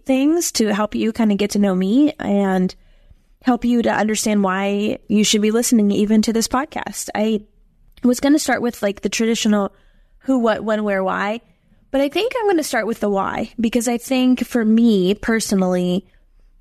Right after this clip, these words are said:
I have a hard time getting on board with anything, and I feel like I'm wasting my time if I don't understand why I'm doing it. So, my name is Rachel,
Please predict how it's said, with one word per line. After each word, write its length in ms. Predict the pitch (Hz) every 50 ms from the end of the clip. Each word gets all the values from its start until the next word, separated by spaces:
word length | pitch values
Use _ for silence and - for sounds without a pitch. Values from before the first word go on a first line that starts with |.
| _ _ -
I 180 | - 214 240
have 160 | 277 302 269
a 40 | 247
hard 220 | 226 226 226 226 -
time 180 | 233 220 214
getting 220 | 208 214 208 208 202
on 140 | 190 190
board 200 | 190 196 196 190
with 140 | 185 196 - -
anything, 560 | - 208 220 208 190 208 185 170 175 196 214
and 140 | - 196 196
I 80 | 196 190
feel 220 | - - 214 202
like 100 | 196 180
I'm 100 | 196 190
wasting 300 | 190 190 196 185 - 196
my 120 | 185 180
time 300 | 180 - - 196 190 185
if 120 | 185 180 -
I 60 | 180
don't 160 | 180 180 -
understand 440 | - 185 180 175 170 - 185 180 175
why 100 | 170 165
I'm 120 | 160 -
doing 260 | - 143 131 - - -
it. 160 | - - - _ - - 214
So, 420 | - - - 240 220 220 214 202 - _ _ _ _ _ _ - _ -
my 80 | - 226
name 180 | 233 226 220
is 120 | 247 262 247
Rachel, 440 | 226 190 190 - - 220 302 415